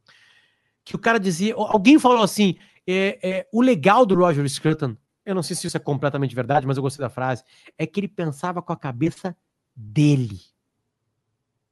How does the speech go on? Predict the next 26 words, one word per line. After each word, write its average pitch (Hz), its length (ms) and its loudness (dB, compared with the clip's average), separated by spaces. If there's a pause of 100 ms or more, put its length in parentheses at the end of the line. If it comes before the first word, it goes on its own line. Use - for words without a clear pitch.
(200)
Isso 185 220 -6
falta 160 380 -2
muito 139 200 0
pra 127 160 -10
gente. 104 300 -14 (1120)
Isso 139 260 -10
falta 151 360 -8
pra 143 240 -10
cacete - 760 -2
pra 120 140 -12
gente. 98 380 -18 (800)
Primeiro 247 300 6
que 202 80 -10
falta 220 260 -2
tempo. 139 440 -2 (300)
Segundo, 214 360 -2
tá 247 80 0
todo 240 180 -2
mundo 220 240 2
atabalhoado 180 640 0
e 151 40 -6
cheio 190 200 0
de 135 100 -6
coisa 165 240 -2
pra 147 160 -10
fazer. 107 340 -8